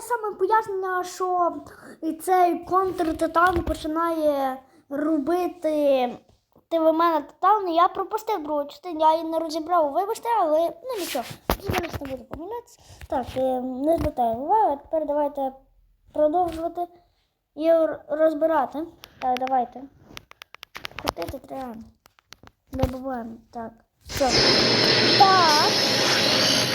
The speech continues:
Він включив режим ярості, я так бачу. Режим ярості, так. Опа, напав, напав, отак. Йому ще в ядро плюс. Так, тут ми можемо замітити, що...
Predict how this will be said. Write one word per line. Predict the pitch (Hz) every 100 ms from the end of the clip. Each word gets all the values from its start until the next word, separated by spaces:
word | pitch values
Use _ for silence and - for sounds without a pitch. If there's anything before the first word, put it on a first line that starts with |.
| - - - 233 226 - 277
Він | 349 427
включив | - 392 440 415
режим | 392 349 381
ярості, | 392 370 247 247 - -
я | -
так | - - -
бачу. | - - - 131 - - - - - -
Режим | 320 381 494 480
ярості, | 453 339 254 - 240 -
так. | 269 254 269 - - - -
Опа, | 311 320 302 226 - - -
напав, | 269 269 349 302 262
напав, | 262 311 294 220 - -
отак. | 240 277 285 262 208 - - - - - - - -
Йому | 285 294 330 370
ще | 349
в | 302
ядро | 294 302 269 311 403 427
плюс. | 403 466 466 - - - - - - - 226 - - - - _ _ _
Так, | 311 262 -
тут | 415
ми | 427 403
можемо | 381 381 339 311
замітити, | 277 277 330 403 - _ 320 208
що... | - - 311 302 262